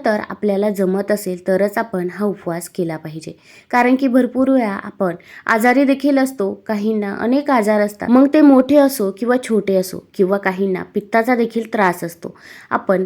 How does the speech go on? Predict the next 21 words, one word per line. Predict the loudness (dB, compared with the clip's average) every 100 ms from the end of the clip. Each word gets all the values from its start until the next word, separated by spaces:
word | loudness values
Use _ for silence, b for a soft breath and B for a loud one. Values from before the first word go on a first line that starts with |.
| -2
हा | 2
उपवास | 2 2 -2 -2
सकाळी | -4 0 0 0
आणि | -2 -4
संध्याकाळी | -4 -2 0 2 0 0
देखील | 0 -2 -6
केला | -2 0 0
जातो. | -2 -6 -14 B B
दोन्ही | 2 6 6 6
टाइम | 4 2 0
उपवास | 0 -2 -2
केल्यामुळे | -2 0 0 0 -2
काहींना | -4 -6 -2 -2 -2 -2
ते | -2
जमत | 0 -2 -2 -6
नाही, | -10 -12 B B B
त्यामुळे | 2 2 2 0 -2
तुमच्या | -2 -2 -2 -4
शरीरानुसार | -2 0 2 0 -2 -6 -8 -6
तुम्हाला | -4 -2 0
जर | 0